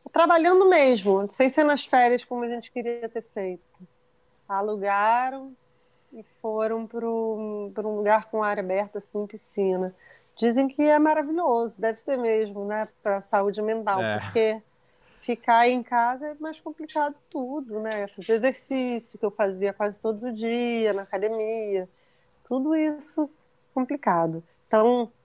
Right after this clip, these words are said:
Speaker 1: eu acho que é mais do que normal você sentir que isso é um momento de exceção, porque isso é, independentemente do que vai vir depois.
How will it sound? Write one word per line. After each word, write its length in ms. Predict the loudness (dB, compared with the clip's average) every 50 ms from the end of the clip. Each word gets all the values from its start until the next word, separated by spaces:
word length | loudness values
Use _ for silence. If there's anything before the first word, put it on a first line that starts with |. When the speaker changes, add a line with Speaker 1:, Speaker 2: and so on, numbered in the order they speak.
| _ _ _ _ -2
Speaker 1:
eu 140 | 2 2
acho 260 | 4 4 2 0 -4 -8
que 80 | -8
é 20 | -6
mais 340 | -4 -2 -2 -2 -2 -2
do 60 | -6 -14
que 140 | -12 -10
normal 460 | -8 -6 -8 -8 -8 -6 -6 -6 -6 -6
você 280 | -8 -12 -12 -10 -12
sentir 760 | -12 -12 -14 -18 -8 -2 -2 -2 -2 -2 -6 -6 -2 -2 -2
que 320 | -2 _ -6 -4 -4 -4 -4 _ _ _ _ _ _ _ _ _ _ _ -4
isso 400 | -4 -2 -2 -4 -4 0 2 4
é 140 | 6 6 4
um 100 | 4 2
momento 360 | 2 2 2 0 -2 -2 -6
de 80 | -6 -6
exceção, 500 | -6 -4 -6 -6 -4 -2 -4 -4 -4 -6 -10
porque 260 | -12 -12 -8 0 2 4
isso 400 | 4 4 2 0 -4 0 2 4
é, 240 | 4 4 2 -2 -10 _ -8
independentemente 1300 | -4 -2 2 2 2 2 2 -2 0 0 0 0 -2 -2 -4 -6 -6 -6 -4 -2 -2 -4 -4 -8 -12 -14 -12
do 180 | -10 -10 -10 -8
que 140 | -8 -4
vai 160 | -2 -2 -2 -2
vir 140 | -2 -4
depois. 680 | -4 -4 -6 -6 -6 -6 -4 -4 -6 -6 -8 -12 -20